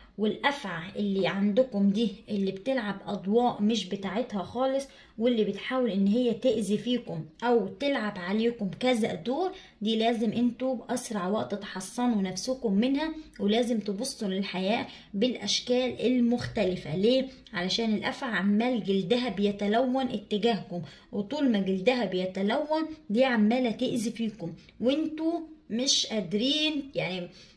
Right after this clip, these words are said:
يعني اللي هو انتوا مش قادرين تفهموها هي عايزة منكم ايه، او هي بتعمل كده ليه.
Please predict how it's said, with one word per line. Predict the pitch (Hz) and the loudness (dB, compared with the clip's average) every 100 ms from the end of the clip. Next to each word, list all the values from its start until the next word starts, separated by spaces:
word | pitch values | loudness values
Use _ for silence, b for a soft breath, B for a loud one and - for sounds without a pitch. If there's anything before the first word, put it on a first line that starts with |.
| B | B
يعني | 208 202 | -4 -2
اللي | 202 | 0
هو | 262 | 0
انتوا | 277 269 | 0 0
مش | 247 | 0
قادرين | 233 214 254 320 | 0 -2 0 -2
تفهموها | - - 214 220 277 330 320 | -2 -4 0 2 2 2 -2
هي | 269 311 | -2 -2
عايزة | 269 269 269 240 | 0 0 2 2
منكم | 269 269 269 240 | 2 0 -4 -2
ايه، | 220 202 190 B B | 0 0 -2 B B
او | 226 269 | 0 2
هي | 302 302 | 2 -2
بتعمل | - - 285 277 220 | -4 -2 0 2 0
كده | 196 269 269 285 269 | 0 0 2 2 2
ليه. | 240 214 | 2 2